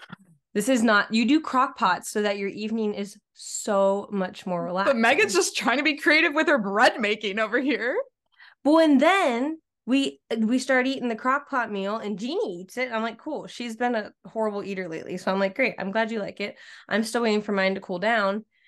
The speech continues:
Speaker 1: I start eating it and I'm like, "This is disgusting.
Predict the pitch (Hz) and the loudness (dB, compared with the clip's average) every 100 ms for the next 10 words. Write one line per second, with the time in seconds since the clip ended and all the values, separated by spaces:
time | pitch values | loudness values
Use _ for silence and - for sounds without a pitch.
0 | _ _ - 240 254 302 208 247 233 - | _ _ -4 -2 0 -2 -2 -2 -2 -2
1 | 196 196 185 180 - _ _ _ _ _ | -2 -2 -4 -8 -16 _ _ _ _ _
2 | _ _ 208 202 330 - 190 - 233 220 | _ _ -8 -8 -10 -10 -8 -4 -4 -4
3 | - - 202 | -10 -12 -16